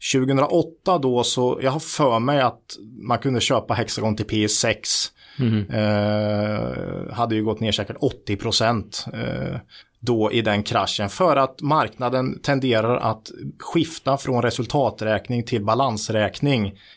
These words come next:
Speaker 1: i börsras. Eh, man börjar fokusera på worst case och oj, skuldsättningen i förhållande till årsvinsten och man börjar fundera på hur mycket ska årsvinsten ner här? Oj, det kan bli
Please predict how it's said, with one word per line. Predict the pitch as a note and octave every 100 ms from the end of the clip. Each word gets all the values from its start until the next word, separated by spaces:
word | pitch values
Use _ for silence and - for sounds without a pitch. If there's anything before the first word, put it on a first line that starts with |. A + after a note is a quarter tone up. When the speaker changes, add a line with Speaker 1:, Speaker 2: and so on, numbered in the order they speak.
| _ -
Speaker 1:
i | B2+ A2+ G#2 G2 F2+ -
börsras. | G#2+ A2+ - A2+ F2+ E2 - - _ - - -
Eh, | A2 G#2+ G#2+
man | B2+ C#3+
börjar | D3 C3+ A#2+
fokusera | C3 C#3 - A2+ A2+
på | A2 B2 A#2
worst | A#2 A#2 G#2+ - -
case | A#2 A2 A2 G#2 - A2+
och | G#2+ G#2+ - - - -
oj, | - B2+ A#2+ G2+ F2+
skuldsättningen | - C#3+ C3 G#2 B2 G#2+ A#2 A#2 A#2+
i |
förhållande | C3 A#2 A#2+ A#2 A2+
till | C3
årsvinsten | B2+ A2 - G#2+ G2 G2 - A#2
och | A#2
man | A#2
börjar | A#2 A#2
fundera | B2+ A#2 A2+ A2 A2
på | - A2+ G#2+ - - _
hur | - B2+
mycket | B2+ A#2+
ska | -
årsvinsten | C3 A#2+ A2+ A2+ A2 A2
ner | A#2 D3+ A#2+
här? | G2+ G#2
Oj, | A#2 A2
det | G#2+
kan | B2 A#2
bli | A#2+ A#2+ A#2+